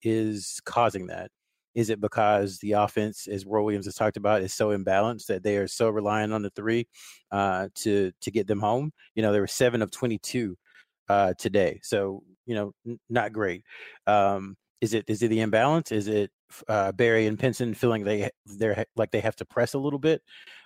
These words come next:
uh, because of those deficiencies, uh, in the post? I don't know. Uh, I, I think what you'll continue to see is <laughs> Joel Berry is gonna take and make a lot of shots. He's going to miss a lot of shots too,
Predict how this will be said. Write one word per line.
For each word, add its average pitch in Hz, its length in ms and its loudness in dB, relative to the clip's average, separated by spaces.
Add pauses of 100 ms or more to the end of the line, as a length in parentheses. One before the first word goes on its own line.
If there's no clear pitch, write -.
(120)
uh, 104 480 2
because 104 840 0
of 117 200 2
those 113 180 2
deficiencies, 110 960 -6 (100)
uh, 104 200 -8
in 104 100 -6
the 107 80 -6
post? - 380 0 (400)
I 143 60 2
don't 160 100 4
know. 143 180 2 (440)
Uh, 113 360 4
I, 117 100 4
I 117 120 2
think 135 200 -2
what 123 220 0
you'll 131 160 2
continue 127 400 -2
to 131 80 -6
see 117 240 0
is 113 420 0 (200)
<laughs> - 200 -12
Joel 127 220 4
Berry 123 260 6
is 120 80 0
gonna 110 400 2 (420)
take 120 320 0
and 110 140 -2
make 110 180 0
a 117 60 4
lot 110 180 4
of 127 60 2
shots. - 640 -2
He's 107 160 -6
going 107 220 -4
to 104 80 -4
miss 127 320 -4
a 131 60 2
lot 101 180 2
of 98 60 -8
shots 104 280 -2
too, 123 300 -2